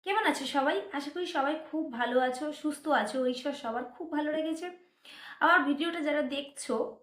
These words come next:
বা যারা দেখবে, এমনকি এই পৃথিবীর সবার উদ্দেশ্যে আমি দূর থেকে হাত জোর করে ঈশ্বরের কাছে প্রার্থনা করি, ঈশ্বর যেন সবার খুব সুস্থ রাখে, ভালো রাখে, আনন্দে রাখে। তো আমাকে দেখে কি মনে হচ্ছে? আমি খুব সাদামাটা, তাই না?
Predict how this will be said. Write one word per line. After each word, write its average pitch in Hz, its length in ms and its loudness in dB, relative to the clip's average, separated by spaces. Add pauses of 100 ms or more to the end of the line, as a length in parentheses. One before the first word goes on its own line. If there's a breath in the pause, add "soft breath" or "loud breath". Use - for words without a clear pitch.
বা 208 420 8
যারা 220 480 4
দেখবে, 220 580 0 (500 loud breath)
এমনকি 370 280 2
এই 370 80 4
পৃথিবীর 370 380 0
সবার 302 500 4
উদ্দেশ্যে 320 520 -2 (400)
আমি 254 320 4
দূর 277 400 -4
থেকে 277 420 -2 (100)
হাত 247 420 2
জোর 294 160 0
করে 294 200 -2
ঈশ্বরের 277 300 -2
কাছে 262 200 -4
প্রার্থনা 233 460 -4
করি, 262 180 -2
ঈশ্বর 254 380 -4
যেন 220 260 -4
সবার 208 360 0 (160)
খুব 339 180 -8
সুস্থ - 300 -12
রাখে, 330 440 -4 (420 loud breath)
ভালো 247 280 4
রাখে, 294 460 4
আনন্দে 220 420 4
রাখে। 190 420 -4 (680 loud breath)
তো 359 240 6
আমাকে 349 340 2
দেখে 381 200 -4
কি 370 180 -2
মনে 233 200 0
হচ্ছে? 208 520 -8
আমি 311 160 -2
খুব 349 140 -8
সাদামাটা, 277 480 0
তাই 240 200 0
না? 262 160 0